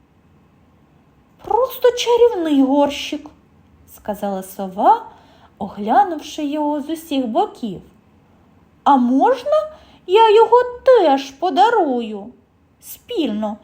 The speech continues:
від тебе і від мене?» «Ні», сказав Пух. «Це ти погано придумала. Краще давай я спершу його помию, а тоді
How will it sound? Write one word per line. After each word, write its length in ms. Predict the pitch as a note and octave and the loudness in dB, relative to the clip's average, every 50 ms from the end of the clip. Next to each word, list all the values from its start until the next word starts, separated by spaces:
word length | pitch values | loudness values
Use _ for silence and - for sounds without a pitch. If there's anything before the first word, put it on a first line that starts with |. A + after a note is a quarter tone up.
| _ _ _ _ - | _ _ _ _ -14
від 420 | - C#4 D4 D4+ B3 D4+ D4+ - - | -8 -6 -6 -6 -6 -8 -12 -8 -2
тебе 540 | G4+ A#4+ D5+ D#5+ C#5+ D#5+ C5+ C5+ C5+ C5+ C5 - - _ _ _ - | 2 4 6 6 4 4 2 0 0 0 -4 -10 -20 _ _ _ -8
і 40 | B4 | -4
від 360 | B4+ B4 B4+ B4 A#4 F#4 C#4+ | 0 2 2 2 2 0 -2
мене?» 560 | A#3+ A3 G3+ F#3+ F#3 F#3 F#3+ F#3 F#3+ A3 B3 - _ _ _ _ _ _ _ _ _ _ _ _ _ _ _ - | -2 -4 -6 -8 -10 -12 -12 -14 -14 -16 -18 -18 _ _ _ _ _ _ _ _ _ _ _ _ _ _ _ -6
«Ні», 460 | A#3+ D4+ G#4 A4 F#4+ A#3+ F#3+ - - - _ _ _ _ _ _ _ | -6 -4 -4 -2 -4 -4 -6 -8 -16 -20 _ _ _ _ _ _ _
сказав 500 | - - - - - - - - A#3+ C4 C4 | -20 -20 -20 -20 -20 -16 -8 -8 -8 -8 -8
Пух. 340 | - - - A3+ G3+ F3 - - _ _ _ _ _ _ _ _ _ _ _ _ _ _ _ _ _ _ _ - | -10 -12 -10 -10 -10 -10 -14 -18 _ _ _ _ _ _ _ _ _ _ _ _ _ _ _ _ _ _ _ -16
«Це 260 | - - - - A#4 C#5+ C#5+ C#5 C#5+ | -14 -10 -4 2 2 2 4 4 4
ти 280 | B4+ A#4+ A#4 A#4+ A#4+ - - _ _ - | 4 4 4 2 -2 -10 -16 _ _ 4
погано 600 | - A#4+ B4+ A4+ A#4 A4+ F#4 C#4 B3 C4+ D4 C4+ | 4 6 6 6 6 4 4 4 2 -2 -4 -2
придумала. 800 | - F#4+ A4+ G#4+ E4 F#4+ E4+ B3 G#3+ G3+ G3+ G3 G3+ F#3+ F3+ F#3+ _ _ _ _ _ _ _ _ _ _ _ _ _ | 0 0 0 0 0 -2 -4 -4 -6 -10 -12 -12 -12 -14 -16 -16 _ _ _ _ _ _ _ _ _ _ _ _ _
Краще 760 | - - C4 C4+ D#4 G4 B4+ D5 D5 - - - C#4+ A3+ G#3+ - - _ _ _ _ | -10 -6 -2 0 2 4 4 2 2 0 -6 -4 -4 -4 -4 -6 -16 _ _ _ _
давай 680 | - G3+ G3 C4+ C#4 C#4 A#3 A3 A#3+ E4 A4 A#4 A4 F4 | -12 -6 -4 -2 -2 -2 -4 -2 2 2 4 4 2 0
я 100 | G4 G4+ | -2 -4
спершу 580 | G#4 G#4 - - - F4+ G#4 G#4+ G#4 - - G4 | -4 -6 -10 -2 2 4 4 4 2 -2 -6 -4
його 280 | F#4+ G4+ F#4 G#4 G#4+ G#4+ | -2 0 2 2 2 4
помию, 720 | - G#4+ B4+ C#5 C#5 C5 A#4 F4 A#3+ G#3 G3 G3+ - - - _ _ _ _ _ _ _ _ _ _ - | 2 0 0 0 -2 -6 -6 -6 -6 -8 -10 -14 -18 -20 -20 _ _ _ _ _ _ _ _ _ _ -12
а 140 | - A#3+ C4 | -10 -10 -10
тоді 840 | C4 _ - A3 G#3+ G#3+ G#3+ G#3+ - E4 A4 D5 D5 A4 C#4 - - | -10 _ -10 -10 -10 -10 -10 -12 -10 -10 -8 -6 -4 -6 -6 -8 -10